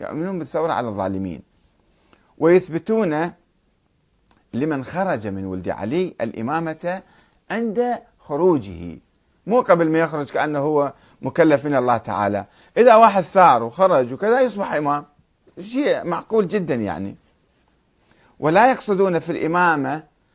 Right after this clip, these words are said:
قصد رجل بعينه، هناك نص،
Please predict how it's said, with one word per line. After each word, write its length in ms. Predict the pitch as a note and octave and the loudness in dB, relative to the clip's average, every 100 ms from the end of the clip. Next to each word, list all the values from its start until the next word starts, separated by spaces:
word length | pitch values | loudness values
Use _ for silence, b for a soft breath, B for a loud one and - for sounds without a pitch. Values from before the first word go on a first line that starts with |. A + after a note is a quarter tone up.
| _ _ | _ _
قصد 280 | F#3+ E3 D3+ | -4 -4 -4
رجل 460 | D3+ E3 D#3+ D#3 B2+ | -2 -2 -2 -2 -2
بعينه، 680 | B2 C3+ A#2+ G#2+ G#2 G2 - _ A2 | -2 -2 -4 -6 -8 -12 -14 _ -14
هناك 360 | A#2 C3 B2 | -8 -8 -6
نص، 540 | A#2 D3 D3+ - - | -4 -4 -4 -12 -20